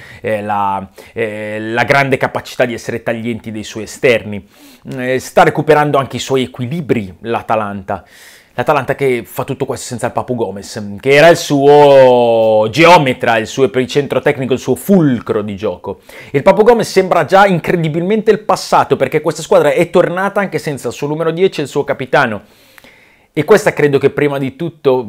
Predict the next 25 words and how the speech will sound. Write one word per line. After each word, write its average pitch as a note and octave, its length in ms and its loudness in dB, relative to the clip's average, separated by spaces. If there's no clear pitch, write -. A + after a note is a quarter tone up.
sia C3 260 -2
la, A2+ 100 -8
sì, B2+ 300 -10
la A2 80 -6
vittoria A2+ 280 -6
del G#2+ 100 -8
club, B2 160 -2
ma A2+ 160 -12
prima C3 360 -8
ancora A2 380 -6
la G2+ 80 -10
vittoria G2+ 340 -14
di F#2+ 80 -16
Gasperini. F2+ 800 -14
Perché C#3+ 200 4
il D3+ 60 -2
contrasto F3 540 0
è - 20 -4
stato C3+ 240 -2
fra B2+ 180 0
il A#2+ 100 -2
Papu A#2+ 260 -2
Gomez A#2 340 0
e A#2 60 -4
Gasperini. F2+ 560 -10